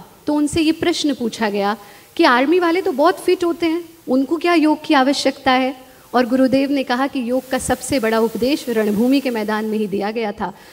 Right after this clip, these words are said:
सबसे बड़े धनुर्धर को, जो रणभूमि के मैदान में शस्त्र त्याग देता है, उसको श्री कृष्ण कहते हैं कि "तस्मात् योगी भवः अर्जुन।" गुरुदेव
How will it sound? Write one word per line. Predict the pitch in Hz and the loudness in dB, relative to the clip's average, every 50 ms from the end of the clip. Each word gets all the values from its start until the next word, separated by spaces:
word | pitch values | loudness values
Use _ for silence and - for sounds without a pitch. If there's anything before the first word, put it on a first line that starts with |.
| - - | -14 -8
सबसे | - - - - 330 - - - 427 381 | -2 0 0 0 0 0 0 2 2 2
बड़े | 294 330 320 330 | 2 2 0 0
धनुर्धर | 262 269 277 262 262 269 254 262 262 247 | 0 -2 -2 -2 -2 -2 0 0 0 0
को, | - - 247 220 180 - - - - - | 0 2 2 2 2 0 -4 -14 -6 0
जो | 214 247 | 2 4
रणभूमि | 254 240 233 220 208 254 277 277 277 | 4 4 4 2 2 2 2 2 2
के | - 254 | 2 2
मैदान | 226 233 226 226 240 254 262 | 2 2 2 4 4 4 4
में | 254 240 - | 4 2 2
शस्त्र | - - - 320 - - - 302 302 | 2 4 4 4 4 2 0 0 2
त्याग | - 254 233 233 240 | 4 4 4 4 4
देता | 233 214 240 233 - 220 | 4 2 2 2 2 2
है, | 208 214 233 240 220 - - - - - - | 2 4 4 2 2 0 -2 -10 -14 -4 0
उसको | - 277 - - - 285 269 262 247 233 | 2 2 2 2 4 6 8 8 8 6
श्री | - - 262 | 4 0 -2
कृष्ण | 247 - 285 277 - - 254 233 | 0 0 0 0 0 0 0 0
कहते | - 226 208 208 208 226 | 2 2 2 2 4 4
हैं | 220 226 226 | 2 2 2
कि | 233 | 0
"तस्मात् | 220 - 196 - - 226 190 208 190 165 - - - - - 185 | -2 -2 -4 -2 -2 0 0 0 0 -2 -4 -8 -16 -12 -4 0
योगी | 208 190 190 165 180 175 151 180 190 | 0 0 0 0 -4 -6 -8 -6 -6
भवः | 170 185 208 202 214 | -4 -4 -2 -2 -4
अर्जुन।" | - - 180 165 - 190 - 214 175 - - - - - - - - - - - - - - - - - - - - | -4 -6 -6 -8 -8 -10 -12 -12 -14 -18 -20 -20 -20 -20 -20 -20 -20 -20 -20 -20 -20 -20 -20 -20 -20 -20 -20 -12 -6
गुरुदेव | 202 240 254 269 233 294 294 302 294 240 | -2 0 0 2 2 2 2 2 0 -2